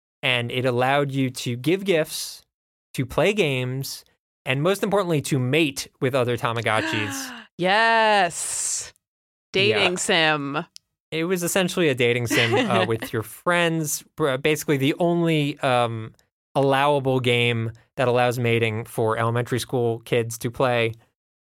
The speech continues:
Speaker 1: Um, it allowed you to record up to fifty friends and, I guess, mate with fifty friends. So that's pretty thrilling. That's a nice recess right there.
Speaker 2: When you phrase it like
Speaker 1: <laughs>
Speaker 2: that, it is extremely <laughs> disturbing.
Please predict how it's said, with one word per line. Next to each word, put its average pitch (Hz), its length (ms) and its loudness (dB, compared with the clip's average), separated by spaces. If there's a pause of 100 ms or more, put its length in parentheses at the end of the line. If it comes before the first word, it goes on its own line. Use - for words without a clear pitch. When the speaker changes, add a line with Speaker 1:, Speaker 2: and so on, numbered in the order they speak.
(160)
Speaker 1:
Um, 120 560 0 (720)
it 139 140 0
allowed 147 360 2
you 143 120 0
to 135 60 2
record 131 300 0
up 123 100 -2
to 123 80 -4
fifty 139 260 -4
friends 120 400 -2
and, 110 80 -4
I 107 60 -2
guess, 107 240 -2
mate 113 280 -2
with 117 120 -6
fifty - 280 -6
friends. 104 360 -4
So 127 100 -4
that's 202 340 -2
pretty 110 260 -2
thrilling. 110 520 -4 (880)
That's 170 200 0
a 156 40 0
nice 120 320 -2
recess 117 460 -2
right 117 220 -2
there. - 100 0
Speaker 2:
When 233 180 0
you 311 140 2 (120)
phrase 240 280 0
it 247 120 0
like 277 220 0
Speaker 1:
<laughs> - 0 -
Speaker 2:
that, 294 280 0
it 214 220 0
is 208 200 0
extremely 262 1040 0
<laughs> - 0 -
disturbing. 196 920 0